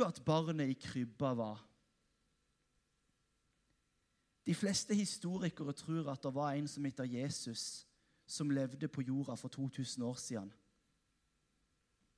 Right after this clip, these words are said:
Hvem tror du at han var? Var han den han sa han var? Og hvis han var det, hvis det var sånn at Gud kom til jorda,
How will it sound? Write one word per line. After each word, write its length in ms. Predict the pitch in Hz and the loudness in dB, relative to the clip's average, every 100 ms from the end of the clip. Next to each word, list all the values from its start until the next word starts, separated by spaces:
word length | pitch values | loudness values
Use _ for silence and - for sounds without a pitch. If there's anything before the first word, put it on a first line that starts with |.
| _ _ _ _ _ | _ _ _ _ _
Hvem 180 | 151 214 | 0 2
tror 200 | - 214 | 4 4
du 80 | 277 | 4
at 160 | 196 - | 4 2
han 160 | 127 | 0
var? 200 | 110 107 - _ _ _ _ _ _ _ _ _ _ _ _ _ _ _ _ _ | 0 -4 -8 _ _ _ _ _ _ _ _ _ _ _ _ _ _ _ _ _
Var 200 | 127 156 185 | 4 6 6
han 160 | 160 | 4
den 180 | 147 143 | 4 2
han 140 | 139 | 0
sa 300 | 127 - 151 147 | 0 2 2 2
han 160 | 131 | 2
var? 140 | 147 269 - _ _ _ _ _ _ _ _ _ _ _ _ _ | 2 0 -8 _ _ _ _ _ _ _ _ _ _ _ _ _
Og 140 | 202 214 | 10 10
hvis 160 | 294 - | 8 8
han 160 | 330 262 | 8 12
var 160 | 220 | 12
det, 140 | 190 180 170 | 12 12 12
hvis 220 | 294 - | 10 8
det 140 | - 339 | 6 10
var 80 | 262 | 10
sånn 240 | - 240 | 10 6
at 140 | 208 160 | 6 8
Gud 240 | 214 226 | 8 8
kom 240 | - 202 | 8 8
til 160 | 185 175 | 6 6
jorda, 300 | 170 147 123 | 6 6 2